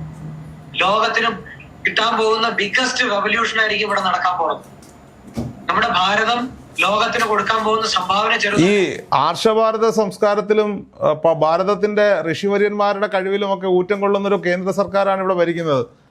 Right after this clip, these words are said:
Speaker 2: അങ്ങനെയാണെങ്കിൽ ഉറപ്പായും അങ്ങ് ഈ കാര്യങ്ങൾ അവരോട് സംസാരിച്ചാൽ അവർ ഉറപ്പായും അതിൽ പ്രതികരിക്കും. കാരണം അവർക്ക് ക്ഷേത്രങ്ങളും ദൈവങ്ങളും ഒക്കെയാണ് വലിയ കാര്യം. അപ്പം സ്വാഭാവികമായിട്ടും മെഡിറ്റേഷനും ആത്മീയതയും ഒക്കെ അവർക്ക് വലിയ താല്പര്യമുള്ള വിഷയമാണ്.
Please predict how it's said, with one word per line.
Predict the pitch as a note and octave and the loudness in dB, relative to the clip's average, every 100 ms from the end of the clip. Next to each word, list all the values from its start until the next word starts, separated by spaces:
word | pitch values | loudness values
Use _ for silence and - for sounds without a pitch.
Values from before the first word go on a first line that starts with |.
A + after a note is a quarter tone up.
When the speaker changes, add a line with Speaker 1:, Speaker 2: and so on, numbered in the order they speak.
| _ | _
Speaker 2:
അങ്ങനെയാണെങ്കിൽ | C#3 E3+ F#3+ G3+ | 0 2 2 4
ഉറപ്പായും | G3 F#3+ G3+ G#3 G3 | 2 2 2 2 0
അങ്ങ് | F#3 G3+ G3+ | 0 2 2
ഈ | F#3+ G3 | 2 2
കാര്യങ്ങൾ | F#3+ G3 G3+ G3+ E3 | 0 0 0 -2 0
അവരോട് | E3 F3 G3 G3 | 0 2 2 2
സംസാരിച്ചാൽ | F#3 E3 F#3 F#3 F3+ D3 A2+ - _ _ _ | -2 0 0 0 0 0 -2 -10 _ _ _
അവർ | C3 A#2 | -2 0
ഉറപ്പായും | D#3 D3 G3 G3+ | 0 2 0 2
അതിൽ | F#3+ F#3+ | 0 0
പ്രതികരിക്കും. | F3+ F3 F#3+ F#3 E3 | 0 2 2 0 0
കാരണം | E3 | 0
അവർക്ക് | E3 F3+ G3+ F3+ | 0 -2 -6 -2
ക്ഷേത്രങ്ങളും | G3 G3 G3 G#3 G#3 G3 - _ - | 0 0 -2 -2 -2 -4 -12 _ 0
ദൈവങ്ങളും | F#3 G#3 G#3 G#3 | 2 4 2 2
ഒക്കെയാണ് | G3+ G3+ G3 | 2 2 2
വലിയ | F#3 F#3 F#3 | 2 2 2
കാര്യം. | E3 C#3+ A2 | 0 0 -6
അപ്പം | C3+ E3+ | -2 -2
സ്വാഭാവികമായിട്ടും | D3+ F3+ F#3+ G3+ G3+ G3 G#3 | 0 2 2 2 0 -2 -2
മെഡിറ്റേഷനും | F#3+ F#3 G3+ F#3+ G3+ G3+ F3+ E3+ | -2 0 -2 -2 -4 -6 -2 0
ആത്മീയതയും | E3+ F3+ G#3 G3+ G3+ G3+ | 0 -2 -2 2 0 0
ഒക്കെ | F#3 F#3 D3 - _ _ - | 0 0 0 -8 _ _ -2
അവർക്ക് | C#3+ F3 F3 | 0 2 2
വലിയ | G3+ F#3+ G3+ | 2 4 2
താല്പര്യമുള്ള | F3+ F#3 G3+ G#3 G#3 | 2 0 0 2 2
വിഷയമാണ്. | F#3+ - G3+ F3+ A#2+ | 0 0 0 0 -2